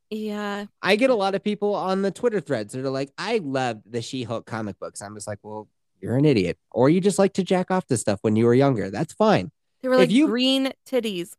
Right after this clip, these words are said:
Speaker 1: Oh my
Speaker 2: if
Speaker 1: God,
Speaker 2: you
Speaker 1: green
Speaker 2: bought
Speaker 1: titties.
Speaker 2: She-Hulk because she was drawn in a very promiscuous way and you were eleven or some shit like that,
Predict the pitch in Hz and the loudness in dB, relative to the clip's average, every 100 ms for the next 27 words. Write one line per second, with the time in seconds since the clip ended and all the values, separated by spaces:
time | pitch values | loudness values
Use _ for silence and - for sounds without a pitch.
0 | _ - 202 202 202 190 247 294 - 233 | _ -6 -2 -2 -2 0 2 2 0 0
1 | 226 202 175 180 170 202 208 - 170 180 | 0 -2 -4 -4 -2 -4 -4 -10 -4 -4
2 | 160 - 170 160 135 117 123 107 123 156 | -4 -8 -4 -4 -4 -8 -6 -4 -4 -6
3 | 135 127 117 120 131 - 120 120 - 143 | -4 -6 -4 -4 -6 -8 -8 -8 -8 -4
4 | 131 - 113 113 139 80 110 104 117 120 | -4 -6 -8 -6 -8 -10 -16 -16 -6 -2
5 | 117 - 107 98 107 135 143 143 135 - | -2 -4 -10 -10 -6 -6 -4 -6 -8 -6
6 | 151 147 - 165 160 156 170 175 | -4 -4 -4 -4 -4 -6 -6 -6